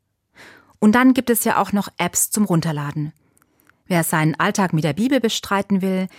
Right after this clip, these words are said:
kann sie auf diese Weise platz- und raumsparend immer bei sich auf dem Smartphone haben. Deswegen bin ich überzeugt, Bibeln dürfen in die Papiertonne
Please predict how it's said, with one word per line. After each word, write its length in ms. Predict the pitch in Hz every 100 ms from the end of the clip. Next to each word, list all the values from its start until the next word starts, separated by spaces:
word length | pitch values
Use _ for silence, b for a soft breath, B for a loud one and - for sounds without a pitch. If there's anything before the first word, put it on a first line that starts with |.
| B
kann 200 | - 240
sie 100 | 220
auf 140 | 175 -
diese 320 | 214 196 180
Weise 320 | 180 185 185
platz- 400 | - 233 247 -
und 200 | 156 170
raumsparend 760 | 175 190 196 - 180 180 190 -
immer 260 | 269 254 233
bei 260 | 175 175
sich 340 | - 180 - 202
auf 100 | -
dem 80 |
Smartphone 680 | 233 - 175 175 - 151 151
haben. 320 | 151 151 147 - b b b b b b
Deswegen 500 | 180 - 196 185 180
bin 160 | 185 175
ich 140 | -
überzeugt, 640 | 180 165 - 185 185 - - B B B B
Bibeln 460 | 233 247 240 226 214
dürfen 400 | 196 208 - 190
in 200 | - 165
die 140 | 170
Papiertonne 840 | 185 214 - 185 175 - 190 208